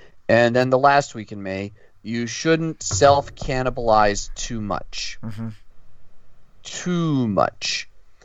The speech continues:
Speaker 1: But at the end of the day, history shows us that movies that are released on Memorial Day do not do as well as movies released on other holiday weekends. And
Speaker 2: Mm.
Speaker 1: yes, that is a,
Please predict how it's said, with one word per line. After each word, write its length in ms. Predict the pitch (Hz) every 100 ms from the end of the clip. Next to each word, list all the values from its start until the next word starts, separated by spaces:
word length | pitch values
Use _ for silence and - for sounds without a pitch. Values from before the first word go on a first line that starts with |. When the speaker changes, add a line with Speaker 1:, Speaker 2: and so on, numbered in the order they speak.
| - - -
Speaker 1:
But 280 | 165 110 - - - - - - -
at 200 | 147 151
the 100 | 160
end 120 | 160
of 40 |
the 60 | 135
day, 480 | 170 185 131 113 113 - - - - -
history 760 | - 151 175 - 180 175 180 180
shows 480 | - - 160 165 143
us 240 | 107 101 -
that 240 | 113 104
movies 380 | 117 143 156 151
that 120 | 165
are 60 | 165
released 400 | 151 117 113 113
on 100 | 110
Memorial 380 | 110 127 139 117
Day 220 | 110 107
do 360 | 104 117 135 143
not 380 | 131 131 - 117
do 420 | 147 131 90 101 - - -
as 240 | 117 113
well 300 | 113 113 120
as 160 | 120 120
movies 360 | 113 110 117 123
released 380 | 120 101 101 117
on 140 | 104
other 220 | 78 95
holiday 420 | 95 98 95 95
weekends. 720 | 104 156 - - - - - - - - - 120
And 200 | 120 117
Speaker 2:
Mm. 80 | 147
Speaker 1:
yes, 380 | - - - - - - 110
that 240 | 139 135
is 180 | 135 127
a, 280 | 123 123